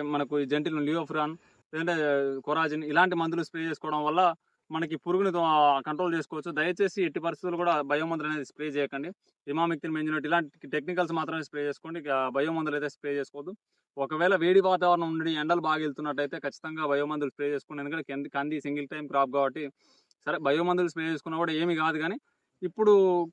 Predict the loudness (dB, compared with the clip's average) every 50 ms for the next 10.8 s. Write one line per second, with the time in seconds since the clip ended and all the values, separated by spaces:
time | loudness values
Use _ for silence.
0 | _ -8 -6 -6 -2 0 2 2 4 2 2 2 2 2 2 2 2 2 2 2
1 | 2 2 2 0 -2 -2 0 0 0 0 -2 -4 -6 -8 -6 -4 -4 -4 -4 -4
2 | -6 -6 -6 -4 -4 -4 -6 -8 _ _ _ _ _ _ _ _ _ -2 2 4
3 | 4 4 6 4 4 4 4 4 2 2 0 -2 -4 -8 -8 -6 -2 0 0 2
4 | 2 2 2 2 4 4 4 4 4 4 2 0 2 0 -2 -2 -4 -6 -12 -16
5 | _ _ _ _ _ _ _ _ _ _ _ _ -14 -6 -2 -2 -2 0 0 2
6 | 4 4 4 4 2 2 4 4 4 4 2 0 0 2 2 2 2 2 0 -2
7 | -2 -2 0 0 0 0 -2 -4 -8 _ _ _ _ _ _ _ _ _ _ -8
8 | -2 2 4 4 4 4 4 2 0 0 -2 0 2 2 4 4 2 0 0 0
9 | 2 4 4 4 4 2 0 -2 -2 -4 -4 -4 -4 -4 -4 -6 -6 -6 -4 -2
10 | 0 0 0 0 0 0 0 0 0 -2 0 -2 -2 -2 -2 -2